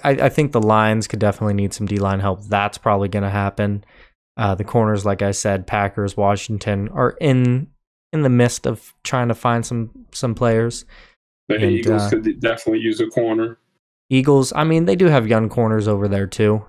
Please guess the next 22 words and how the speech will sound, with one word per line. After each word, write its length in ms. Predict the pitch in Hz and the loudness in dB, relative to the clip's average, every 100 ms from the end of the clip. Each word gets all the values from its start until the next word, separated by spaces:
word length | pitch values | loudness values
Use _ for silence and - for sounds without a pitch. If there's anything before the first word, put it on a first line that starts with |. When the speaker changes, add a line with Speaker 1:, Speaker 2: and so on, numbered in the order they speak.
| - | -4
Speaker 1:
Uh, 240 | 107 101 | 0 0
they're 100 | 95 85 | 0 -2
probably, 440 | 110 98 98 98 - _ _ _ - | -2 0 -2 -4 -10 _ _ _ -4
you 160 | 175 | 0
know, 120 | 131 | 0
kind 220 | 117 127 110 | 0 0 -2
of 80 | |
focused 340 | - 113 101 - | 0 -2 -2 -6
on 120 | 104 | -6
trying 180 | - 101 | -4 -4
to 60 | |
develop 420 | 92 92 98 95 104 | -4 -4 -4 -4 -4
them, 300 | 101 98 - - | -4 -4 -8 -10
I 80 | 107 | -8
would 160 | 95 92 | -6 -6
say. 440 | - 92 92 92 _ - | -4 -2 -2 -6 _ -6
Speaker 2:
Yeah, 320 | 127 131 131 123 | -2 0 -2 -2
I 60 | |
mean, 220 | 143 147 | 0 0
they 160 | 147 160 | -2 -2
have, 340 | 139 135 117 | -2 -2 -2
um, 540 | 117 110 107 104 104 | -2 -2 -4 -6 -8